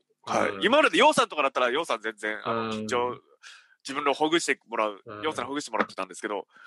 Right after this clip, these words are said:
Speaker 1: 今回はそうはいかない。
Speaker 2: そうですよね。
Speaker 1: はい。
Speaker 2: 下手するとワト選手がほぐし、ほぐしちゃったりとか。
Speaker 1: はい。
Speaker 2: <laughs>
Speaker 1: そういうとこある。
Speaker 2: それとよくね、先輩後輩があれですから。うん。
Speaker 1: あるパワーバランスがちょっと。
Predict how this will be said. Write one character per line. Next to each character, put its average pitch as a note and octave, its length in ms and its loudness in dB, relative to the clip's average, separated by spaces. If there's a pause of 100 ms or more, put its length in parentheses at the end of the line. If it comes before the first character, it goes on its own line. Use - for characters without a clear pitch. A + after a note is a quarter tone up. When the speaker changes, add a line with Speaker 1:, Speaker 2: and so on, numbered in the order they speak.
(160)
Speaker 1:
今 C4+ 260 0
回 F3 200 4
は A#2 140 2
そ A#3+ 400 -2
う A3+ 40 2
は D#3 100 6
い B2+ 80 0
か A#2+ 100 -2
な B2 140 0
い。 A#2+ 120 -8 (140)
Speaker 2:
そ E3+ 140 -4
う G3+ 80 4
で - 40 -8
す - 140 -6
よ E3 100 -2
ね。 B2+ 280 -2 (400)
Speaker 1:
は C#3 200 2
い。 F#2+ 120 0 (600)
Speaker 2:
下 F#3 80 6
手 A#3+ 60 8
す A3+ 60 6
る G3+ 60 2
と E3 80 8
ワ A#3+ 100 8
ト C4+ 120 8
選 G3 160 8
手 F3+ 100 -2
が C#3+ 60 0
ほ D3+ 120 4
ぐ D#3+ 160 2
し、 - 120 -12
ほ D#3 100 2
ぐ F3 80 2
し F#3 60 -4
ち C#3+ 60 2
ゃ A#2+ 40 2
っ - 20 -8
た A#2+ 80 2
り A2+ 60 -2
と A#2 140 -2
か。 - 320 0
Speaker 1:
は C#3+ 100 6
い。 A#2+ 40 4
Speaker 2:
<laughs> - 1120 -2
Speaker 1:
そ - 300 4
う - 20 10
い - 40 10
う - 20 2
と G#3+ 60 6
こ G#3+ 100 10
あ G#3 60 4
る。 E3+ 80 2
Speaker 2:
そ D#3 40 0
れ D3 60 0
と - 0 -
よ D3 60 0
く C#3+ 60 -4
ね、 D3+ 180 4
先 C#3+ 200 -2
輩 D3 140 0
後 C#3 160 0
輩 C3+ 160 0
が B2+ 120 2
あ - 20 0
れ B2 80 -2
で B2 60 -10
す - 60 -20
か - 80 -20 (760)
ら。 - 60 -16
う - 40 -16
ん。 - 220 -20
Speaker 1:
あ E3 140 4
る - 60 0
パ F3 120 2
ワ G3 160 8
ー F3+ 40 0
バ G3 80 6
ラ F#3 80 6
ン D#3+ 40 2
ス B2+ 100 -4
が G#2+ 80 4
ち - 100 -4
ょ - 20 -6
っ - 40 -20
と。 F#2+ 240 -4